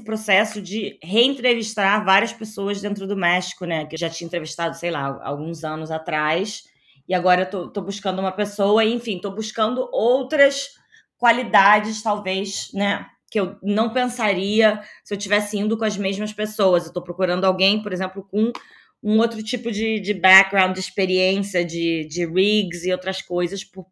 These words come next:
pelo tipo de filme que eu tô fazendo. Então, acho que é um pouco,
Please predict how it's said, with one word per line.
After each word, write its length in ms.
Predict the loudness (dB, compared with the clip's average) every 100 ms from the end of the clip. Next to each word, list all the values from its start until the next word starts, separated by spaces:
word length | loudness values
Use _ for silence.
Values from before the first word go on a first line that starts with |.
| -4
pelo 180 | -2 0
tipo 280 | -4 -6
de 100 | -6
filme 340 | -2 2 2 2 -4 -4
que 80 | -2
eu 40 |
tô 140 | -2
fazendo. 640 | 0 0 2 0 0 -2 -4 -8 -20 -20 -20 -18
Então, 240 | 0 4 4
acho 160 | 2
que 60 | 0
é 40 |
um 80 | -2
pouco, 480 | 6 6 4 -4